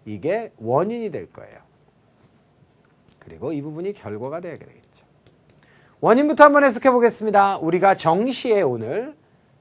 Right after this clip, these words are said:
끝내고 싶어요. 그 결과 어떻습니까? 바로, 자, 그 결과. 그래서, 그래서 어떻죠? 당신의 커멘트를, 커멘트는 논평 정도의 뜻이죠.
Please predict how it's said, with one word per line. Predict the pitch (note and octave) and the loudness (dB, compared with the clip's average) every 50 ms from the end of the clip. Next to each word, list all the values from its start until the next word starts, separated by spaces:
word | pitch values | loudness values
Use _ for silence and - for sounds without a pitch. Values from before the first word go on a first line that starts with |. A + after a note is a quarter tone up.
| _ _ | _ _
끝내고 | - E3 E3 D3+ C#3 B2 A#2 C#3+ F3+ G3 A3+ A3 _ | -18 -16 -14 -12 -12 -12 -10 -10 -10 -10 -10 -12 _
싶어요. | - - - _ - - - F#2+ _ _ _ _ _ _ _ _ _ _ _ _ _ _ _ _ _ _ _ | -20 -20 -20 _ -14 -14 -14 -14 _ _ _ _ _ _ _ _ _ _ _ _ _ _ _ _ _ _ _
그 | - A3 | -4 4
결과 | D#3+ A3 A#3 B3 B3 C#4 B3+ | 8 10 10 12 12 12 12
어떻습니까? | A#3 - A#3+ G#3 - G#3 G#3 G3 F#3+ G3+ F#3+ F#3+ F#3+ G3 G3 _ _ _ _ _ | 12 10 6 2 2 0 -2 0 4 4 2 2 0 -6 -14 _ _ _ _ _
바로, | - - E2+ F2 C3+ F#3+ A3+ A#3+ A#3+ _ _ _ _ _ | -18 -16 -12 -8 -6 -6 -6 -6 -8 _ _ _ _ _
자, | _ - G2+ F#2+ F#2 F#2 | _ -12 -10 -10 -10 -8
그 | - E3+ | -6 4
결과. | E3+ G3 G3 F3+ F#3+ F3 D3 - - _ _ _ _ | 6 6 8 10 8 8 6 6 -6 _ _ _ _
그래서, | - E3 F#3 G3 F3 G#3 F3 - - _ _ _ _ _ _ _ _ _ _ _ _ _ _ _ _ _ _ _ - | -2 4 4 6 8 8 6 6 4 _ _ _ _ _ _ _ _ _ _ _ _ _ _ _ _ _ _ _ -4
그래서 | D3 D#3+ F3+ E3 F#3+ G3+ F#3 F#3 - _ _ _ | -2 0 0 2 2 2 2 0 -6 _ _ _
어떻죠? | - B2+ A#2+ E3 D#3 - - G#3 A3 C4+ - _ | -12 -8 -4 -4 -4 -2 0 -2 -2 -2 -2 _
당신의 | - C#3 D3 D#3+ C3 D#3+ E3+ E3+ D#3+ | -8 -6 -6 -6 -4 -4 -4 -6 -6
커멘트를, | E3 - - G3+ G3+ G3+ F#3+ E3 - - - D#3+ D#2+ G2+ D#3+ G#3 _ | -8 -4 -4 -4 -2 -2 -6 -8 -10 -14 -18 -16 -16 -16 -16 -16 _
커멘트는 | - B3+ C4+ E4 E4+ D#4 - D#4 D#4 C#4+ E3+ | 0 0 2 2 0 -2 -2 -6 -6 -4 0
논평 | D3+ E3 G3 A3 G#3+ - - C4+ B3+ B3 A#3 G#3 F3 | 0 0 0 0 -2 -4 -6 -6 -4 -4 -6 -10 -12
정도의 | C3+ A2 G2+ F2+ F#2 F#2 - | -12 -14 -14 -14 -16 -18 -18
뜻이죠. | _ - - - _ - - | _ -20 -20 -20 _ -20 -20